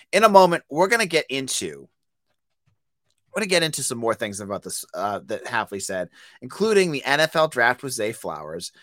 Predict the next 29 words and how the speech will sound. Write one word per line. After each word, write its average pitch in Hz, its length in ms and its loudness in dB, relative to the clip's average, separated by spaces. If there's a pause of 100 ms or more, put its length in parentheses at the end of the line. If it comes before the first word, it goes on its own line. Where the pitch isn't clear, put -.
(360)
and 135 420 2 (200)
recruiting. 127 720 -4 (500)
And - 140 -4
also, 123 920 0 (280)
I 117 80 2
have 123 140 2
a 120 40 0
little 131 240 0
bit 120 160 -4
I 120 80 0
wanna 120 160 -2
talk 113 280 -6
about, 117 140 -2
about 92 220 -10
Jeremiah 127 540 -4
Franklin. 95 540 -10
I - 600 -20
think 127 140 -10
you're 120 80 -6
gonna 117 140 0
wanna 107 160 -4
hear 101 180 -4
what 101 100 -2
I 92 40 -8
have 92 100 -12
to 85 80 -16
say 95 220 -8
about 85 360 -12
that 92 280 -8